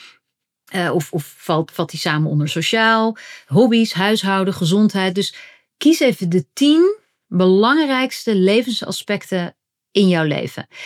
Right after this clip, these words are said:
En vergeet daarin inderdaad niet je huis en je tuin, want dat, dat is iets waar je vaak heel veel mee bezig bent, maar waarvan je denkt, "Ja, dat doen we er ongeveer bij." Nee, ik nodig je ook daaruit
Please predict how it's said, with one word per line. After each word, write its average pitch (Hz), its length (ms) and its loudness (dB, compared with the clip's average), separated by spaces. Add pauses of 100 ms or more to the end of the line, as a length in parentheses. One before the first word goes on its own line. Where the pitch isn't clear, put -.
(140)
En 214 160 -2
vergeet 269 340 -2
daarin 233 280 2
inderdaad 208 400 2
niet 269 240 4
je 196 100 2
huis 185 260 0
en 175 60 0
je 160 140 0
tuin, 262 340 0
want 202 240 0
dat, 196 200 -2
dat 170 320 -6
is 226 120 -4
iets - 200 -6
waar 185 200 -2
je 180 80 -2
vaak 180 260 -4
heel 226 140 0
veel 208 100 0
mee 165 160 2
bezig 202 340 0
bent, 180 220 0
maar 165 140 -2
waarvan 160 280 -4
je 160 60 -2
denkt, 147 160 -2
"Ja, 143 200 -2
dat 147 160 -2
doen 185 140 2
we 165 60 0
er 156 80 -2
ongeveer 147 360 -2
bij." 175 360 -2 (380)
Nee, 175 180 0
ik 180 80 2
nodig 214 320 2
je - 100 -4
ook 185 200 0
daaruit 208 720 -2